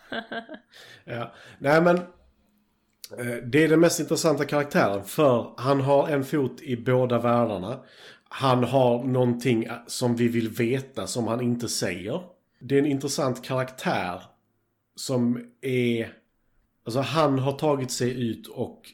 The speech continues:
bara för att han har gjort det så kan ingen annan göra det. Så han är ett riktigt svin. Men han är fortfarande den som är mest intressant. För jag, jag har inget intresse så här, vad jobbar, eh,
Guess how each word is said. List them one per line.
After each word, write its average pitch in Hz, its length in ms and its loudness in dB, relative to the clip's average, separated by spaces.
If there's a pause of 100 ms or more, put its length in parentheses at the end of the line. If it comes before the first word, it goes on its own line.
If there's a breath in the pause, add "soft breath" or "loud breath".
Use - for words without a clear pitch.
(460)
bara 139 400 0
för 131 120 -6
att 127 80 -6
han 123 220 -4
har 117 60 0
gjort 120 320 -4
det 110 260 -6
så - 160 -10
kan 104 240 -8
ingen 107 260 -6
annan 98 320 -8
göra 98 400 -8
det. 98 120 -14 (340 soft breath)
Så - 120 -10
han 117 80 0
är 120 40 4
ett 120 100 -2
riktigt 131 460 -6
svin. 123 840 -4 (500)
Men 131 420 0 (180)
han 131 200 -2
är 131 40 0
fortfarande 135 420 0
den 127 180 2
som 127 160 -2
är 120 40 2
mest 123 380 -2
intressant. 113 920 -8 (240 soft breath)
För - 160 -4
jag, 135 240 2
jag 135 100 2
har 139 80 4
inget 139 240 2
intresse 131 580 -2
så 135 100 -2
här, - 140 -4 (240 loud breath)
vad 160 280 2
jobbar, 151 640 2
eh, 143 80 -2